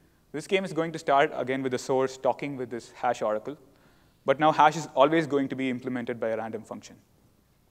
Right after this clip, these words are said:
So the source, after a while, is going to stop with leakage L.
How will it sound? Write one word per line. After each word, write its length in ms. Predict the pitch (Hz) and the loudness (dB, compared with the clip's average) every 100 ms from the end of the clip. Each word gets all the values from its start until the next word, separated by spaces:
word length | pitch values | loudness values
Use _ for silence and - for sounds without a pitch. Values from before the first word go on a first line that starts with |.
| _ _ _ _ _ _ | _ _ _ _ _ _
So 100 | 147 | -4
the 100 | 139 | -2
source, 380 | 143 165 160 - | 4 6 6 4
after 260 | 143 139 143 | 2 4 4
a 80 | 127 | 4
while, 300 | 180 214 196 | 2 0 -4
is 140 | 156 - | -10 -6
going 180 | 147 143 | -6 -6
to 40 | |
stop 360 | - 123 120 - | -4 -2 -2 -6
with 160 | 123 | -8
leakage 360 | 120 123 123 - | -6 -4 -6 -6
L. 200 | 117 110 | -10 -10